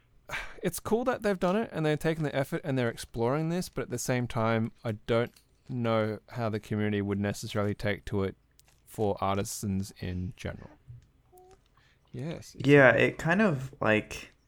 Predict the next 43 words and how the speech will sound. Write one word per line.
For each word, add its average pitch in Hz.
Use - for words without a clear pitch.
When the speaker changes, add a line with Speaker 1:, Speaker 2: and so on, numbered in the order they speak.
Speaker 2:
it 123
takes 165
away 131
a 117
lot 113
of, 117
like, 113
the 113
personal 117
feel 110
of 104
it -
too, 101
which 107
is, 107
like, 104
where 110
our 107
artisan 110
community 104
is 101
for 110
the 107
most 104
part. 139
Speaker 1:
Yeah. 110
Speaker 2:
Like, 120
they 131
either, 135
you 131
either 143
have 139
to 131
go 127
for, 120
like, 113
the 110
artisan 113
feel, 127
like 110
Jelly 110
Key, 123
or 104